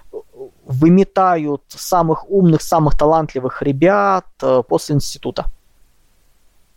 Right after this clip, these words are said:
Не знаю, как щас, но раньше за выпускниками топ-вузов, э, стояли очереди.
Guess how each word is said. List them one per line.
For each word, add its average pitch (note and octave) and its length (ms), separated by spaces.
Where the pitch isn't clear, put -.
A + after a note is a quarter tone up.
Не D#3 100
знаю, G#3 280
как G3+ 160
щас, C4 320
но F#3 100
раньше G#3 320
за F#3 120
выпускниками F3 920
топ-вузов, F3+ 880
э, G#2+ 540
стояли G3 400
очереди. B2+ 560